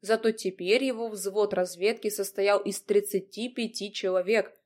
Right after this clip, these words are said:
и из них десять являлись лучниками. Взяв с собой дюжину, Фёдор провёл на холмах весь вечер, но никаких кораблей больше не показывалось,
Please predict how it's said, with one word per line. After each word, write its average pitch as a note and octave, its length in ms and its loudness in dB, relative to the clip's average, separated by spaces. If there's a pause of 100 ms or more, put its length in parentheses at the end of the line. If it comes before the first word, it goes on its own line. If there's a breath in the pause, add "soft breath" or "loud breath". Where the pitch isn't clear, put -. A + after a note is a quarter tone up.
(180)
и G3+ 220 -2
из F#3 120 -8
них G#3+ 400 -2
десять F3+ 480 -4
являлись F#3+ 720 0
лучниками. F3 720 -10 (480)
Взяв A3+ 340 6
с - 80 -6
собой G3 300 0
дюжину, F4+ 560 0 (220)
Фёдор B3 440 2
провёл A#3 480 2
на A3+ 100 -2
холмах G3 520 0
весь A#3+ 340 -2
вечер, F#3+ 460 -2 (280)
но A3 120 2
никаких G3 520 0
кораблей F#3 500 2
больше C#4 440 2
не G#3+ 160 -4
показывалось, F#3 880 2